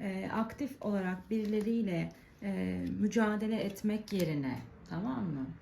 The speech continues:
Uzaktan bakmak, e, ve biraz <clears throat> olayı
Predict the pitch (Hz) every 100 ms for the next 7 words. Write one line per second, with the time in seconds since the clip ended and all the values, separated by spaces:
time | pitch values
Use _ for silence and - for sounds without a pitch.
0 | - - - - - - - - _ -
1 | 233 247 254 - 254 254 247 185 170 170
2 | 147 143 - - - - - - 180 180
3 | 175 180 185 190 190 208 208 240 233 254
4 | 254 - _ - 269 247 190 185 208 220
5 | 233 240 277